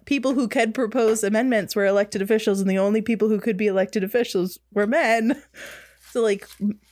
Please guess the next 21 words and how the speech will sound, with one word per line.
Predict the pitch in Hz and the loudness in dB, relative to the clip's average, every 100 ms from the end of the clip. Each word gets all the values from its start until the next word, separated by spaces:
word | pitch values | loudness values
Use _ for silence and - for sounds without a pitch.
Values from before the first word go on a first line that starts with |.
| _ 202 | _ 0
men | 214 240 247 | 2 2 0
were | 226 208 | 2 2
the | 202 | 0
first | 202 226 180 - - - | 0 0 0 -2 -4 -4
for | - 208 | -2 0
all | 185 185 | 2 2
of | 190 180 | 0 -2
these | - - | -2 0
things, | 208 156 151 170 - - - | 0 0 -2 -4 -6 -6 -2
you | 190 | 0
know? | 165 180 214 _ _ - - - - - | 2 0 -2 _ _ -20 -20 -20 -10 -2
Um, | 202 185 165 151 180 208 - - - - _ _ _ - - | 0 2 0 -2 -4 -6 -12 -20 -20 -20 _ _ _ -12 -2
there's | 214 208 | 0 0
also | 214 247 | 0 0
the | 208 | 2
Men's | 208 208 214 | 2 0 0
League | 220 202 | 0 0
of | 196 | 2
Women's | 202 196 208 | 0 0 0
Suffrage. | 254 247 247 240 233 214 - - | 0 0 0 0 0 -4 -8 -6
Um, | 214 202 185 175 165 170 180 | 0 2 2 2 2 0 -2